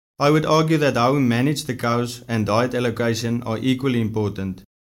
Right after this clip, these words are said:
We could have the best formulated diet with the best ingredients, but if cows do not have access to it, the diet composition would be irrelevant. In growing herds especially, overcrowding during this critical phase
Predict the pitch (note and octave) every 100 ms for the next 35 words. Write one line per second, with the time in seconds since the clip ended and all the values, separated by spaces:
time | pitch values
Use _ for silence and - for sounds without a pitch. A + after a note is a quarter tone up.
0 | - B2 C#3+ C3+ C3 A#2+ B2 D3+ D3+ D3+
1 | C#3+ C#3 C3+ C3+ A2 A2 B2 B2+ - A2+
2 | A2+ G2+ B2 B2+ C3+ A2 A2 A#2 C3 D3
3 | - - _ _ _ A#2+ E3+ F3 F3 E3+
4 | D#3+ C#3+ C3+ C#3+ C#3+ C3+ D3+ C#3+ C3+ C#3+
5 | C3+ C3 A#2+ B2+ - B2 G#2 A2 C3+ C3
6 | C#3+ B2+ A#2+ A#2 C3 A#2 G#2+ A#2 A2 G#2
7 | A2 G#2 F#2+ F#2+ - - _ - D3+ A#2
8 | A#2 D3+ D#3 B2+ C3 C3 A#2+ - D#3+ D#3
9 | C3 B2 C3+ C3+ - D3+ C#3+ C#3+ C3+ C3
10 | C3 A#2+ A#2+ A#2 A#2 A#2 B2+ A#2+ - A#2+
11 | A2 A#2 A2+ A2+